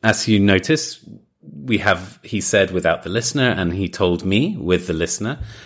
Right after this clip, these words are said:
Um, but in terms of grammar, they're both doing the same thing. This is reported speech, and you can use say or tell with reported speech. Uh, "He said the spaceship was too noisy, and he told me the spaceship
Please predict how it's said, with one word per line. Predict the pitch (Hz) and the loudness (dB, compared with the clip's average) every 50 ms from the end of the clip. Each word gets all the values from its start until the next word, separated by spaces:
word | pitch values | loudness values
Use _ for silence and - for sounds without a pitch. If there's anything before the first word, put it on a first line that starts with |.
| - - - - - - - - - | -20 -20 -20 -20 -20 -20 -20 -8 -2
Um, | 113 113 117 117 113 117 117 113 113 - _ | 2 4 4 4 4 2 2 0 -4 -4 _
but | - 151 151 - - - _ _ _ _ _ - | 4 4 4 4 0 -14 _ _ _ _ _ -2
in | 131 131 | -2 2
terms | - 190 190 190 - 127 | 2 4 2 2 2 0
of | 110 | 0
grammar, | - 85 78 82 101 131 165 185 165 - - | 0 0 0 2 0 0 0 -2 -4 -6 -4
they're | - 120 117 | 0 0 2
both | 113 120 110 107 - - - | 4 4 4 2 0 -4 0
doing | - 101 95 95 92 90 90 90 - - - _ - | 2 2 2 2 0 0 -2 -2 -4 -8 -12 _ -2
the | 117 110 | 0 0
same | - - 85 78 73 73 | 2 2 0 0 0 -2
thing. | 73 - - 143 110 82 78 85 | -4 -2 0 0 0 0 -2 -4
This | 98 - | -4 -2
is | 110 98 - | -2 -2 -2
reported | - 90 87 - 90 82 - 95 - | -2 -4 0 0 0 0 0 -2 -6
speech, | - - - 190 175 - - | -4 0 0 0 0 0 -2
and | - - 127 123 120 | -2 0 0 0 2
you | 156 190 190 | 2 0 0
can | - - 120 113 87 | 0 0 2 2 2
use | 73 78 80 90 - | 2 2 0 0 0
say | - - - - 71 85 107 135 - - | 0 0 0 0 0 -2 -4 -6 -6 0
or | - 170 | 0 0
tell | 175 - - 85 73 69 - - _ _ _ _ _ _ - | 0 0 -2 -2 -2 -2 -4 -8 _ _ _ _ _ _ -2
with | - 101 85 82 - - - - | 2 2 2 2 0 -6 -6 -2
reported | 120 - - 73 73 - - - | -2 -2 0 0 -2 0 -2 -2
speech. | - - - 226 - - - - - - - - - - - - - - - - - | -4 -2 -2 -2 -2 -2 -8 -12 -14 -16 -18 -18 -18 -16 -14 -14 -14 -14 -10 -4 0
Uh, | 87 92 | 0 0
"He | - - 104 | 2 2 2
said | 92 - - 90 82 - - | 2 4 2 2 2 0 -6
the | 85 | -6
spaceship | - - - 82 82 - - 87 - - - | -4 -2 0 0 0 0 -2 -4 -6 -6 -8
was | 90 - - | -8 -8 -6
too | - - 165 160 147 | 0 2 4 6 6
noisy, | 135 127 127 123 117 135 131 120 120 120 123 - - _ _ - | 6 6 4 4 4 2 2 2 0 -2 -4 -10 -20 _ _ -2
and | 123 117 | 0 0
he | 101 78 82 | 0 0 -4
told | - - - 104 104 98 87 | -4 0 4 4 4 4 2
me | 92 90 87 85 80 - _ _ _ - | 0 -2 -2 -2 -4 -8 _ _ _ -6
the | 87 | -4
spaceship | - - - 82 80 - - - - - - | -4 -4 -4 -4 -4 -4 -6 -8 -8 -12 -14